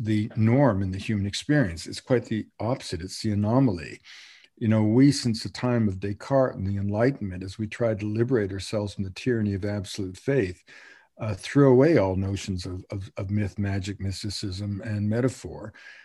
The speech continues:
Uh, and that was, that was very interesting. It gave us a scientific method. It put a man on the moon. It gave us allopathic medicine, one of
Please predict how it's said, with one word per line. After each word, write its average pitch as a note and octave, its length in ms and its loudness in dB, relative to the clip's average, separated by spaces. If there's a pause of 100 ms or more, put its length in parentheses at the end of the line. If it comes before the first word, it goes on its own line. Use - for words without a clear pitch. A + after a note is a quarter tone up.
(160)
Uh, A2 300 -2
and B2+ 120 4
that C#3 80 6
was, C#3+ 240 4
that C#3 160 2
was C#3 160 4
very C#3+ 240 6
interesting. G#2 460 -2
It G2 80 -6
gave A2 180 0
us A2 160 -6
a A2 60 -6
scientific A2+ 520 -2
method. A#2+ 400 -2
It E2 140 -14
put A2+ 140 -4
a G2+ 40 -2
man G#2 240 0
on A2 100 2
the G#2 60 0
moon. A2+ 320 2
It F#2+ 120 -10
gave G2+ 180 -4
us G#2 160 -4
allopathic G2+ 580 -4
medicine, F#2+ 680 -6
one G2+ 120 -8
of F#2+ 220 -10